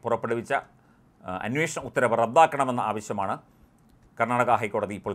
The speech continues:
നിരസിച്ചിരിക്കുന്നത്. അന്വേഷണം സ്വാഭാവിക നീതിയുടെ നിഷേധമാണെന്ന വാദം കോടതി അംഗീകരിച്ചില്ല. അറസ്റ്റ് തടഞ്ഞുകൊണ്ട് ഉത്തരവ് വരുമെന്നും വീണ വിജയൻ പ്രതീക്ഷിച്ചിരുന്നു, പക്ഷേ അതുമുണ്ടായില്ല. അറസ്റ്റ് തടയുന്ന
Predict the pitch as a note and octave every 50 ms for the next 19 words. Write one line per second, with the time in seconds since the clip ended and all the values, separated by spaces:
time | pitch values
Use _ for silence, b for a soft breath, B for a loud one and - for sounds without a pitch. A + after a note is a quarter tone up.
0 | F#2+ G2 G2 G#2 G#2 - A#2 G2 - D2+ D#2 D2 D#2 D2 C#2 C2 - - b b
1 | b b _ - G2 G#2 A2 A2 G#2+ - C3 B2+ B2 B2+ A#2+ B2 B2 B2 D#3+ D#3
2 | D#3 D#3+ D#3 C#3 C#3 C#3 B2+ D3 C#3+ C#3 C3+ C3 B2+ B2 - D#3 D3 D3 D3 C#3+
3 | C3+ C3+ C3+ C3 A#2+ A#2 A#2+ A#2+ A#2 A2 A#2 A2 A2+ A2 G#2 F#2 F#2 F#2+ G#2 G#2+
4 | G2 E2 - D#2 D2+ D2 b b b b b b b - G#2 - F3 - - F3+
5 | D#3 D3+ C#3+ C#3+ D#3 D3+ D3 C#3+ D3+ C3 B2+ - D3 C#3+ D3 C#3+ C#3 C3+ C3 C3
6 | C3 C3+ B2+ A#2+ B2 B2+ C3+ B2+ B2 B2+ B2 A#2+ B2 A2+ A#2 B2+ B2+ B2 - B2+
7 | - C#3 A#2+ B2+ C3 A#2 - - A2+ G#2+ A2 G#2 G2+ F2+ D#2+ D2+ D2 C#2 C2+ -
8 | - b b b b b b b - - G#2 A#2 - - C#3 C3 - A#2+ A#2 B2
9 | B2+ C3+